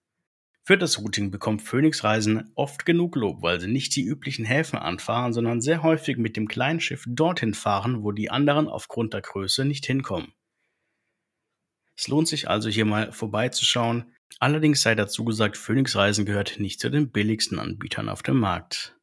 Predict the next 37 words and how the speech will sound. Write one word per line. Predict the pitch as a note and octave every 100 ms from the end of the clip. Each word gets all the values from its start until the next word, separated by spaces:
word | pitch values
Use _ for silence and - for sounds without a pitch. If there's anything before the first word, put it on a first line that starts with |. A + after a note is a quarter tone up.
| _
Man | A2 G#2
bekommt | G#2+ A#2+ A#2 -
hier | A2+
dann | G#2+ G2+
doch | A2 - -
einen | - G#2+ G#2+ -
exklusiveren | G#2+ - - B2 G#2 G2+ F#2 G2 D3 C#3+
Service. | - - - - - - _ _ _ _ _ _ _ _ _ _ _ - _ _
Und | D#3+
zum | F#3
Schluss | E3+ - A3+ -
noch | A#2+
ein | A2 G#2+
kleiner | G2 G2 F#2+
Preistipp | G#2 F#2+ A#2+ D3+ - A2
von | B2 A2+
mir. | A2 A2 -
Aktuell | C3+ - E3+
gibt | F3+ F3
es | D#3+ -
sieben | - G#2+ D3 E3
Tage | C3+ B2 A2+
Kreuzfahrt | G2+ G2+ G2+ - A2+ -
mit | G#2+
der | - -
M | D#3
S | F3 F3
C | - B2 G#2
Virtuose | C#3+ C#3+ A#2 G2+ G2+ G#2+ G#2
ab | F#2 -
Hamburg | G2+ G#2+ G#2+ -
schon | C3+ B2+
für | -
dreihundertneunundsiebzig | A2 B2 B2 B2+ D3 C#3+ C3 - A#2 B2 A2+ A2 A2+ - - -
Euro | G#2 G2+ F#2+
inklusive | - A2+ A2+ G#2+ G2 F#2 F#2+
Hotelservicegebühr. | - - F#2 G#2+ B2+ D3 C3 - G2 F2+ C#2+